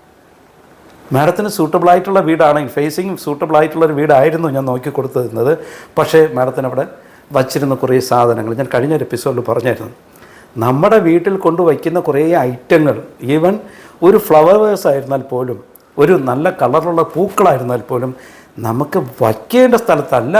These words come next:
അത് വച്ചിട്ടുണ്ടെങ്കിൽ നെഗറ്റീവ് എഫക്റ്റ് ഉണ്ടാകും.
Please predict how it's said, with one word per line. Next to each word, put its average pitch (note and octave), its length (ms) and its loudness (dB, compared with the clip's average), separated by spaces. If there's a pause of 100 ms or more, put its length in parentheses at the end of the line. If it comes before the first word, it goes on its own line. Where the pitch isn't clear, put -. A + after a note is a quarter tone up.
അത് B2+ 140 -4
വച്ചിട്ടുണ്ടെങ്കിൽ A2 760 -4 (880)
നെഗറ്റീവ് G#2 380 -8
എഫക്റ്റ് - 300 -16
ഉണ്ടാകും. G2+ 220 -16